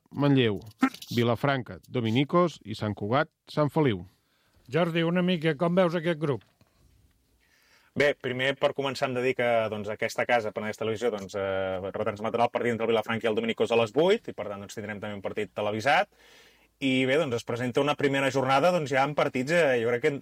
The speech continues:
Speaker 3: amb duels entre aspirants, perquè tenim aquest Vic Vendrell, que sent un dels partits estrella, l'altre també seria el Cerdanyola Manlleu, que abans no l'hem dit, però que el Manlleu també segur que tindrà moltes coses a dir.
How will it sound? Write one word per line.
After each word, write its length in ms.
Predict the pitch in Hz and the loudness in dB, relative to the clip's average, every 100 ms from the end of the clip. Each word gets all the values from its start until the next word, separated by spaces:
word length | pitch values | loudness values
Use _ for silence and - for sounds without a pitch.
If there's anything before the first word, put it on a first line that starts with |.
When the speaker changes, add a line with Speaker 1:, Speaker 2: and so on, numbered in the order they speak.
| 123 | -4
Speaker 3:
amb 240 | 120 113 | -4 -2
duels 240 | 113 123 156 | 0 2 0
entre 160 | 151 | -2
aspirants, 480 | 135 - 123 165 123 | -2 0 2 0 -4
perquè 240 | 113 107 | -10 -6
tenim 160 | 110 120 123 | -6 -6 -4
aquest 180 | 123 | -4
Vic 160 | 117 113 | -2 -2
Vendrell, 400 | 127 117 143 120 | -2 0 0 0
que 100 | 104 | -4
sent 160 | - 120 | -8 -6
un 60 | |
dels 160 | 120 - | -6 -4
partits 240 | 123 113 | -4 -4
estrella, 400 | - 135 156 180 | 0 0 2 4
l'altre 320 | 156 131 117 | 4 2 0
també 160 | - 120 | -6 -8
seria 240 | - 120 | -6 -6
el 80 | 117 | -4
Cerdanyola 400 | 120 117 123 123 | -4 -4 -2 -2
Manlleu, 320 | 117 131 185 | 0 2 2
que 80 | 135 | 0
abans 160 | 117 120 | -4 -4
no 140 | 123 | -6
l'hem 100 | 117 | -2
dit, 160 | 120 139 | 0 0
però 160 | 117 | -2
que 80 | 110 | -4
el 80 | 101 | -4
Manlleu 240 | 104 110 | -2 -2
també 320 | 113 117 117 107 | -2 -4 -4 -4
segur 300 | - 110 110 | -4 -4 -4
que 100 | 110 | -4
tindrà 240 | 110 110 | -4 -4
moltes 300 | 110 113 - | -4 -6 -2
coses 240 | 113 113 117 | -2 0 2
a 80 | |
dir. 220 | 139 185 | 4 2